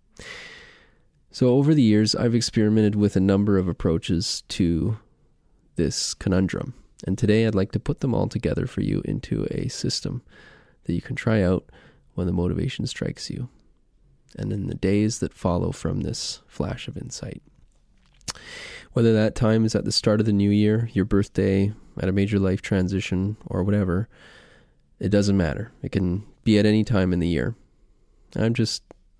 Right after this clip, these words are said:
putting this out there now because, as I said, it's in the air. I, for one, aim to crack the spine on these pages of my journal every quarter.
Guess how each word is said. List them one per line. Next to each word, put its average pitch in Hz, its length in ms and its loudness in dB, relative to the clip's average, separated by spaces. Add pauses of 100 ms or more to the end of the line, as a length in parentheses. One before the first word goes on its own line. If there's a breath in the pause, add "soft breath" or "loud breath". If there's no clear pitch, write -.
(320)
putting 120 240 4
this 104 160 2
out 92 180 0
there 80 140 2
now 90 240 -2
because, - 640 -6
as - 100 -6
I 78 80 -8
said, - 480 -10
it's - 220 -8
in - 80 -8
the - 160 -6
air. - 220 -10 (920 loud breath)
I, 110 160 4
for 135 160 0
one, 101 380 4 (380)
aim 98 220 0
to - 60 -4
crack - 300 0
the - 80 -2
spine 90 460 0
on 90 80 0
these 92 200 -2
pages - 440 -4
of - 80 -6
my 98 160 0
journal - 360 -4
every - 240 -4
quarter. 123 540 -2